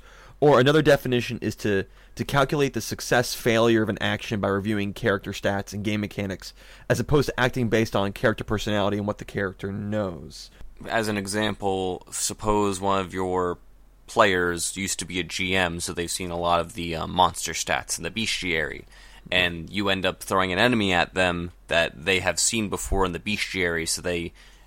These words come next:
Speaker 2: know and act upon some sort of weakness they have that the character had no reason to know. That would be metagaming, or the first definition of metagaming.
Speaker 1: Really, it's, it's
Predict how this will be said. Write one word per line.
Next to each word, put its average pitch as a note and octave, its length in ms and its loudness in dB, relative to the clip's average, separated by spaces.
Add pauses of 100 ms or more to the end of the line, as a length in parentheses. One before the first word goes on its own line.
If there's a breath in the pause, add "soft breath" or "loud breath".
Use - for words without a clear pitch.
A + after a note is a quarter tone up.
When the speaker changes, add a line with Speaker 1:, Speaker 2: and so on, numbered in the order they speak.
Speaker 2:
know G2 500 2
and E2+ 100 -4
act F#2+ 300 4
upon F2 360 -2
some F2+ 220 -4
sort F2+ 220 -2
of F2 160 -8
weakness F#2 480 -4
they F2 160 0
have F2+ 400 4
that D#2+ 160 -6
the - 80 -8
character F#2 800 2 (200)
had F#2 200 6
no F#2+ 160 2
reason F2+ 380 -2
to D#2+ 80 -6
know. D2+ 400 -8
That F2 180 -2
would - 140 -10
be D#2 340 -10 (100)
metagaming, E2 640 2
or D2+ 80 -2
the E2 80 -2
first - 360 -2
definition - 440 -6
of - 100 -10
metagaming. - 580 -10 (320)
Speaker 1:
Really, F3 320 8
it's, - 380 0 (120)
it's - 460 0